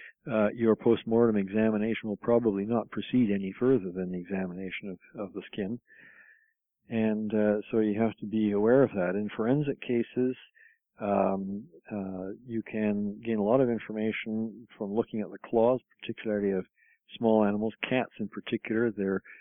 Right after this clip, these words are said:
uh, claws will split, and, uh, and often, uh, you will find if they've been in a fight or if they've been killed by a coyote, you will, uh, find, uh, typical hairs from the animal they've been fighting, uh, caught in the, uh, in the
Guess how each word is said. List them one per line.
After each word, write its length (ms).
uh, 120
claws 380
will 280
split, 320
and, 500
uh, 220
and 120
often, 560
uh, 240
you 160
will 220
find 180
if 120
they've 180
been 220
in 120
a 140
fight 200
or 220
if 80
they've 200
been 240
killed 220
by 180
a 200
coyote, 360
you 140
will, 220
uh, 180
find, 420
uh, 80
typical 400
hairs 480
from 240
the 300
animal 340
they've 180
been 180
fighting, 360
uh, 140
caught 240
in 220
the, 360
uh, 320
in 80
the 80